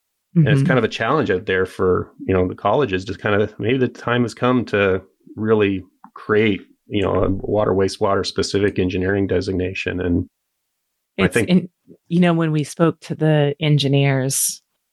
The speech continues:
Speaker 2: we spoke to some of our junior engineers a couple weeks ago. And when we did, one of the things we found is the ones that had spec-,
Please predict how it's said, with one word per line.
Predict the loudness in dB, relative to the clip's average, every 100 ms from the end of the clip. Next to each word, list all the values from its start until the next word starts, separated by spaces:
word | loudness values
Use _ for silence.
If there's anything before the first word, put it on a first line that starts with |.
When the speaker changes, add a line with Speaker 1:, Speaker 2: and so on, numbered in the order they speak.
| _
Speaker 2:
we | 0 0
spoke | 2 -2 -2
to | -6
some | -4 -2
of | -2
our | 0
junior | 2 2 2
engineers | 2 0 0 2 0 -2
a | -8
couple | -6 -2
weeks | -2 -2
ago. | -4 -2 0
And | 0 -2 _ _ _ _ _ _ _ _ _ _ -6
when | -2 0
we | 0
did, | 0 0 -2 -8 _
one | 2
of | 2
the | 2
things | 0 -2
we | -4
found | -2 0 0
is | 0
the | 0
ones | 0 2 0 0
that | -2 -2
had | -2 0 0 -2
spec-, | -4